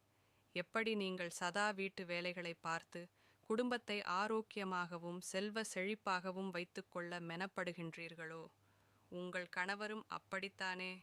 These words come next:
என்பதை ஒருபோதும் மறவாதீர். மாமனார் மாமியாரை அம்மா அப்பா என்று அழைக்காவிட்டாலும், அத்தை மாமா என்று அடிக்கடி அழைத்து அவர்களை உங்கள் வசப்படுத்திக் கொள்ளுங்கள். வீட்டிற்கு வந்த நாத்தனாரை யாரோ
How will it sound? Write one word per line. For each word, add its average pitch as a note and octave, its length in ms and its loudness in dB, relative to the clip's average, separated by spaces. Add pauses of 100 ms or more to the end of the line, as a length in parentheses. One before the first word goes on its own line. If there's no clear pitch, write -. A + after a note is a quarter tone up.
(120)
என்பதை F3 420 -6
ஒருபோதும் F3 640 -8
மறவாதீர். D#3+ 640 -8 (960)
மாமனார் A3 540 4
மாமியாரை F#3+ 580 0
அம்மா F#3 360 -2
அப்பா F#3+ 280 0
என்று F#3+ 280 0
அழைக்காவிட்டாலும், F3 840 -2 (720)
அத்தை G#3+ 400 2
மாமா G3 440 0
என்று F#3 300 -4
அடிக்கடி F#3 440 -2
அழைத்து F3+ 420 -4 (240)
அவர்களை F3 360 -2
உங்கள் E3 300 -4
வசப்படுத்திக் F3 600 -6
கொள்ளுங்கள். D#3+ 400 -8 (1200)
வீட்டிற்கு A3 520 -4
வந்த G3 300 -4
நாத்தனாரை F#3 720 -2
யாரோ F3 380 -2